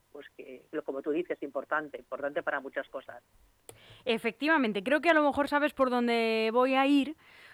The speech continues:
Speaker 2: porque, por supuesto, para ti, en lo profesional y en lo personal, que en este caso para ti creo que la línea se desdibuja mucho,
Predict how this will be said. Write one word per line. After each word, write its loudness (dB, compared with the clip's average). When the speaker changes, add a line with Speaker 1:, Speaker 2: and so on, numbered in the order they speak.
Speaker 2:
porque, 0
por -8
supuesto, -10
para -2
ti, -4
en -4
lo -2
profesional 2
y -2
en 2
lo 0
personal, 0
que -6
en -6
este -4
caso 0
para 0
ti -8
creo -2
que -2
la 4
línea 0
se -2
desdibuja -2
mucho, -2